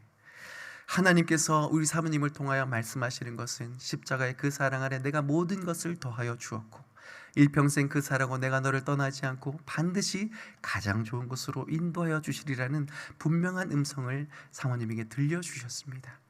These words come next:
그렇게 되었을 때 이 사모님께서 그 다음 날 새벽 기도에 나아가서 간절히 기도하다가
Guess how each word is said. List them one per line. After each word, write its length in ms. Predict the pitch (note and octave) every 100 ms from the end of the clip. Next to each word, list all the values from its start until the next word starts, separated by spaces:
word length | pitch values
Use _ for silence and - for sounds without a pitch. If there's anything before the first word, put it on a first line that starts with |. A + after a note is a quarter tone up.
| - - -
그렇게 300 | C#3+ D3 D3
되었을 460 | D3 C#3+ C#3+ C#3 C#3+
때 240 | C#3 D3
이 100 | C#3+
사모님께서 880 | C#3+ D3 D3+ D3 D3 C#3 - D3 C#3+ C#3 - - - - -
그 140 | E3
다음 360 | D#3+ F3+ F3+ F3
날 160 | E3 D#3+
새벽 340 | - D3+ D3
기도에 300 | D3 C3+ B2
나아가서 560 | A#2+ A2+ A#2 A#2 - B2+
간절히 500 | - G#2+ A2 A#2+ A2+
기도하다가 760 | C#3 B2 A2+ A2 A2 B2